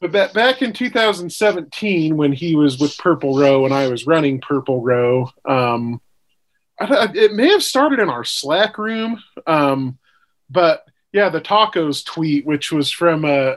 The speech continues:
a, an account named Tim Bro Dude, which was a, uh, an offshoot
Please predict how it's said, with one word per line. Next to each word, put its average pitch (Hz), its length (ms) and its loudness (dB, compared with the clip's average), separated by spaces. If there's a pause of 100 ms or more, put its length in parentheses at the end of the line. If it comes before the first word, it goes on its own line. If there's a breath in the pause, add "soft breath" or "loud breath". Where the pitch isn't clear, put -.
a, 156 140 -4 (120)
an 170 100 -2
account 160 440 0
named 147 300 -2
Tim 175 320 0
Bro 151 320 4
Dude, 139 500 6 (420 loud breath)
which 156 280 2
was 147 280 4
a, 143 320 8
uh, 127 400 2 (560)
an 147 120 -6
offshoot 170 880 0